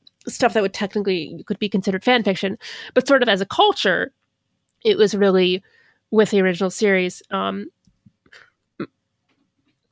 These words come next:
like I said, mostly, mostly Kirk and Spock, but it was, it was people trading newsletters at,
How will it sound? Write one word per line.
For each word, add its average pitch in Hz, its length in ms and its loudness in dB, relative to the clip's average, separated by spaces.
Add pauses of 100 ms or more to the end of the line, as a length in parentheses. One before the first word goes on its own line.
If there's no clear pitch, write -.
like 220 260 0
I 196 40 -2
said, 196 100 0
mostly, 202 380 2
mostly 214 600 0
Kirk 196 220 -2
and 190 120 -2
Spock, 302 420 0
but 202 100 0
it 202 60 0
was, 185 360 -2 (240)
it - 80 2
was 208 120 4
people 208 580 2 (460)
trading 208 720 4
newsletters 190 960 2 (540)
at, 185 180 0